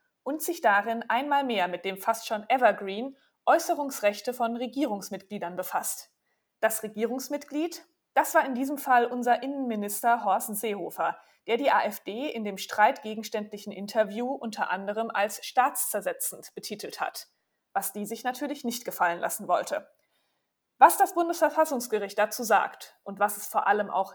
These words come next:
nicht sagt, was die Richterinnen und Richter dabei für ein Politikverständnis an den Tag legen und warum die A F D eigentlich so gerne nach Karlsruhe zieht. Um das alles soll es in unserem heutigen Podcast gehen.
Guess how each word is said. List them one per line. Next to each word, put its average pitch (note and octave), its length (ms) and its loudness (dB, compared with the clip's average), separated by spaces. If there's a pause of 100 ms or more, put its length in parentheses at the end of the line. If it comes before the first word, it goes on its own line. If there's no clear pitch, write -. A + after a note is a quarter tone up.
(120)
nicht C4 320 -6
sagt, - 480 -6 (460)
was - 240 6
die C#4+ 100 0
Richterinnen C#4+ 560 2
und G#3+ 180 -4
Richter C4+ 300 6
dabei A3 340 6
für G#3+ 180 -2
ein G#3+ 180 -2
Politikverständnis A3+ 1040 -6
an G#3 140 -4
den F#3+ 120 -6
Tag F#3 320 0
legen A3 400 -6 (380)
und F#4+ 220 -4
warum C4+ 340 4
die C#4+ 140 2
A - 160 4
F B3 120 -2
D C4 140 0
eigentlich G#3+ 480 2
so C4+ 140 0
gerne G#3 260 0
nach A#3 180 2
Karlsruhe - 600 -6
zieht. - 400 -10 (420)
Um G#3+ 160 -8
das A#3+ 240 6
alles A#3+ 480 4
soll G#3+ 240 2
es G#3+ 140 -2
in - 60 -10
unserem G3+ 420 -4
heutigen A#3+ 400 2
Podcast - 520 0
gehen. F3+ 320 -6